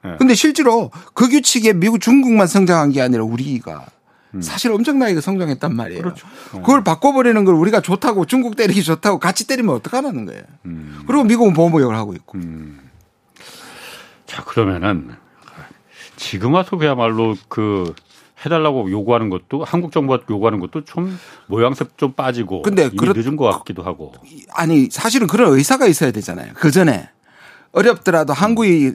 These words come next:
Speaker 2: 그 생각을 바꿔가지고 이런
Speaker 1: 아.
Speaker 2: 의사가 있어야 되잖아요.
Speaker 1: 예.
Speaker 2: 없어 보여요.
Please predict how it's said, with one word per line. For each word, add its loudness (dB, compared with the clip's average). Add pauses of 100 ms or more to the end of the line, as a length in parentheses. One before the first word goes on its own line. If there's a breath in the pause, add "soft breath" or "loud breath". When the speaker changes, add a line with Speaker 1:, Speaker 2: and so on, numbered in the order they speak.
(120)
Speaker 2:
그 -6
생각을 2
바꿔가지고 -2
이런 0
Speaker 1:
아. 0
Speaker 2:
의사가 2
있어야 0
되잖아요. -8
Speaker 1:
예. -8 (420 loud breath)
Speaker 2:
없어 0
보여요. -2